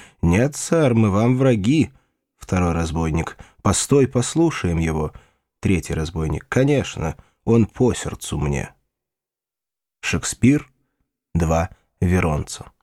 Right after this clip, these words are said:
Ночные приключения Гурта на этом не кончились.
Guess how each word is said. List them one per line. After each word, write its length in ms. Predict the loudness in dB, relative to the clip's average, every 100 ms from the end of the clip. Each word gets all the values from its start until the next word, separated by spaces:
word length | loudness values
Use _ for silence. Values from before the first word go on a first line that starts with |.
| _ _ _ _ _ _ _ _ _ _ _ _ _ _ _ _ _ _ _ _ _ 2
Ночные 400 | 4 6 4 4
приключения 580 | 2 2 2 4 4 4
Гурта 440 | 4 2 4 2
на 180 | 4 2
этом 220 | 2 2
не 100 | 2
кончились. 800 | 0 -4 -4 -6 -8 -8 -10 -18